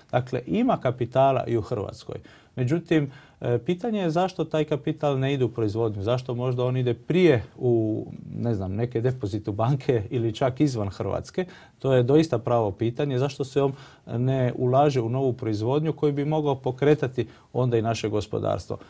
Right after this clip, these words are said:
Tu su, naravno, strukturne reforme koje su potrebne. Potrebna je i reforma kreditnoga sustava, ne samo u Hrvatskoj, nego inače u Europi.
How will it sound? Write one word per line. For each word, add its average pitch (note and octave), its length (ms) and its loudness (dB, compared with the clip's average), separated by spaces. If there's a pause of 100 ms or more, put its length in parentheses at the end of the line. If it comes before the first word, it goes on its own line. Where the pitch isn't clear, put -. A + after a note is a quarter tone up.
(120)
Tu G3+ 140 4
su, - 160 0
naravno, C#3+ 520 4 (100)
strukturne B2 540 0
reforme A#2 500 0
koje G#2+ 140 0
su G#2 160 -6
potrebne. D#3 580 4 (420)
Potrebna A2+ 540 2
je G#2+ 240 4
i A2 40 4
reforma A#2+ 540 2
kreditnoga C#3+ 640 2
sustava, C#3 560 0 (240)
ne C3+ 140 0
samo D#3 260 0
u - 20 2
Hrvatskoj, C#3+ 580 0 (280)
nego A2+ 200 0
inače B2 380 0
u G2+ 120 0
Europi. B2+ 520 2